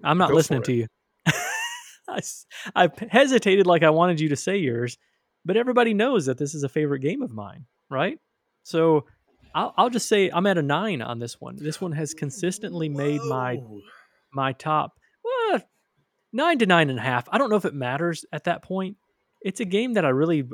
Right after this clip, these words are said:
Speaker 1: I, I don't think I've ever turned down a play of this one. I'll, I'll stick with the nine 'cause it's somewhere in that mid range of my top fifty.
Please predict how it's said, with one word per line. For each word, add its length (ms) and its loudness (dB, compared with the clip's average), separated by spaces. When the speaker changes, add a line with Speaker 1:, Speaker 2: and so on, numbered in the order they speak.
Speaker 1:
I, 180 -6
I 80 -6
don't 120 -6
think 140 -6
I've 80 -4
ever 160 -2
turned 220 -6
down 200 -4
a 60 -14
play 240 -8
of 100 -8
this 220 -10
one. 260 -14
I'll, 180 0
I'll 80 4
stick 240 2
with 100 0
the 60 2
nine 360 2
'cause 180 0
it's 160 -8
somewhere 380 0
in 100 0
that 160 -4
mid 300 -2
range 640 -6
of 260 -8
my 400 -8
top 240 -10
fifty. 460 -6